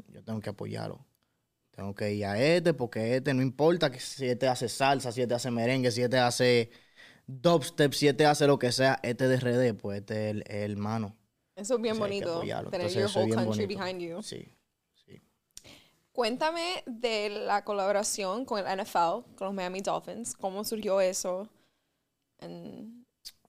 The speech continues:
Speaker 1: Em, estamos ahora mismo trabajando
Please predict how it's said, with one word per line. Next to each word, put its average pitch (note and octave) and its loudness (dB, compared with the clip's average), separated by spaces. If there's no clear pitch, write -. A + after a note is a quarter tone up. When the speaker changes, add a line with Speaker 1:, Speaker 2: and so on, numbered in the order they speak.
Speaker 1:
Em, C3 -2
estamos B2 -2
ahora B2 2
mismo A#2 -2
trabajando A2 -2